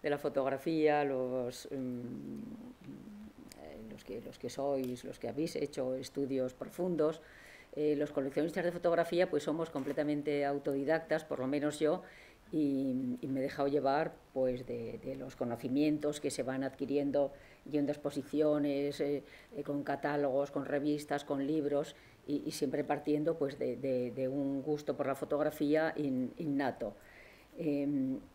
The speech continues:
<clears throat> mi colección en general, mm, eh, podríamos decir que es,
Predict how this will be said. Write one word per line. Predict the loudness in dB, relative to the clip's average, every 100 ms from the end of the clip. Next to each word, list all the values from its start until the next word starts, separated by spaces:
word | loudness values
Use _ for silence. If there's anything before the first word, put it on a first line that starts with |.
| -2 6
<clears throat> | 6 6 0
mi | -4 4
colección | 4 4 4 4 6
en | 4 2
general, | 2 4 8 8 6 4 -4
mm, | 0 4 4 4 0 0 -2 -6 -12 -18 -20 -20 -20 -20 -20 -4
eh, | 0 0 0 -2 -2
podríamos | 2 4 4
decir | 2 0
que | 2 4
es, | 4